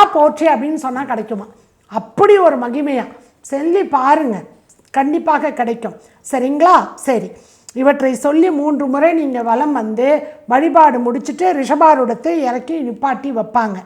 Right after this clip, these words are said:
அதுக்கப்புறம் சோமச சூட்சம பிரதட்சணை இந்த வீடியோல வரும். எப்படிங்கிறத நான் நிறைய சொல்லியிருக்கிறேன், உங்களுக்கு விளக்கமாகவே ஃபோட்டோ வரும், பார்த்துக்குங்க. சோம சூட்சம பிரதட்சணை பண்ணுங்க. பண்ணிட்டு அன்று நீங்க இந்த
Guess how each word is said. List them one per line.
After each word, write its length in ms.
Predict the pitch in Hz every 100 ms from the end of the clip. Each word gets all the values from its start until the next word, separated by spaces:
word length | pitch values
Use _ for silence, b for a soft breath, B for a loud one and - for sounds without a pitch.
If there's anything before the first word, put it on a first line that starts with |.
| b b b 208
அதுக்கப்புறம் 600 | 233 294 302 302 359 381 -
சோமச 460 | 320 370 370 349 277 -
சூட்சம 480 | 302 294 294 262 254
பிரதட்சணை 580 | 247 247 - - 240 185 - b b
இந்த 120 | 233 247
வீடியோல 400 | 277 320 311 262 226 233
வரும். 240 | 269 349 - 240
எப்படிங்கிறத 520 | 226 277 294 285 277 311 294
நான் 180 | 240 214
நிறைய 240 | 240 302 330
சொல்லியிருக்கிறேன், 640 | 262 247 269 - 262 330 339 B B B
உங்களுக்கு 300 | 233 247 226 226
விளக்கமாகவே 640 | 262 269 294 285 277 339 330
ஃபோட்டோ 300 | 277 285 294 262
வரும், 220 | 262 330 -
பார்த்துக்குங்க. 540 | 233 226 233 214 196 185 -
சோம 320 | 311 330 339 320
சூட்சம 440 | 320 320 320 311 330
பிரதட்சணை 560 | 294 240 285 - 294 294 226
பண்ணுங்க. 320 | 220 220 190 180 _ _ 233
பண்ணிட்டு 540 | 240 240 233 233 247 311 - b b b b b b
அன்று 320 | 233 233 233 311 339 - - 233
நீங்க 240 | 247 240 269 339 339
இந்த 120 | 262